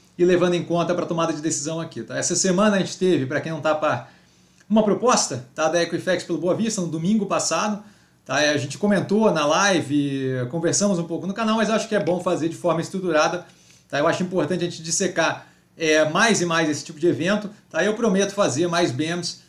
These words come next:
é, com esse intuito, à medida que a gente tiver um ou outro movimento que exija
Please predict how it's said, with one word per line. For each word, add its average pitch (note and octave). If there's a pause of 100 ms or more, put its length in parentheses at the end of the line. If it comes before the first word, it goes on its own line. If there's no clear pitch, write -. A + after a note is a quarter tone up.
(160)
é, D3
com A3+
esse G3+
intuito, F#3+
à F#3+
medida F3+
que F#3
a -
gente -
tiver E3+
um F3
ou F3+
outro F3
movimento D#3
que F#3+
exija D#3+